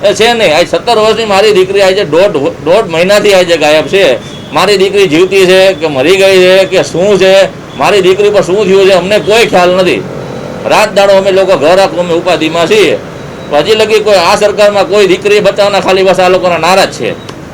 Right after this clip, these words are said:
હકીકતમાં. બાકી આ લોકોનું ખાલી બસ વાતું એ બધા મોટા, બાકી કોઈ મેં જો-, જોઈ લીધું. આ દોઢ મહિનાથી સતત અમે અમારી દીકરી માટે મહેનત કરી હતી. હજી લગી સરકારમાંથી કોઈ વ્યક્તિ એક આગળ, આગળ આવ્યું નથી એમ.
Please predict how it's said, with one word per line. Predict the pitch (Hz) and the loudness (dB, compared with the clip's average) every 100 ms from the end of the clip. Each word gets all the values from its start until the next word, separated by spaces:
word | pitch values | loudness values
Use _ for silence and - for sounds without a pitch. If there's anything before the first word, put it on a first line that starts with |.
| - | -6
હકીકતમાં. | 139 202 208 214 214 214 202 - - - | -4 -2 -2 -2 -2 -2 -4 -10 -16 -6
બાકી | 180 214 | -4 0
આ | 226 | 0
લોકોનું | 220 220 226 220 | 2 0 0 0
ખાલી | 214 220 | 0 0
બસ | 214 208 160 156 139 135 | 2 0 0 -4 -6 -2
વાતું | 151 208 240 | -2 0 0
એ | 220 | 0
બધા | 196 196 | 2 2
મોટા, | 185 202 190 | 2 2 2
બાકી | 175 180 202 190 | 2 0 -2 0
કોઈ | 185 214 | 0 2
મેં | 196 180 | 0 -2
જો-, | 160 | -4
જોઈ | 143 180 240 | 0 2 2
લીધું. | 226 202 | 2 2
આ | |
દોઢ | 180 220 | 2 0
મહિનાથી | 214 214 196 | 0 0 2
સતત | 180 202 | 0 0
અમે | 196 196 | -2 0
અમારી | 190 175 | 0 0
દીકરી | 185 196 | 0 0
માટે | 190 185 175 | -2 0 0
મહેનત | 170 190 175 | 0 -2 0
કરી | 220 202 139 | 2 2 0
હતી. | 104 - - - | -4 -14 -14 -4
હજી | 151 214 | -2 0
લગી | 240 226 | 0 0
સરકારમાંથી | 202 226 247 254 240 | 0 0 0 2 0
કોઈ | 196 269 254 | 2 2 2
વ્યક્તિ | 233 196 | 0 0
એક | 180 | 0
આગળ, | 175 170 160 | 0 0 0
આગળ | 147 156 160 | 0 0 0
આવ્યું | 151 147 | 2 0
નથી | 143 127 113 | -2 -4 -4
એમ. | 110 | -4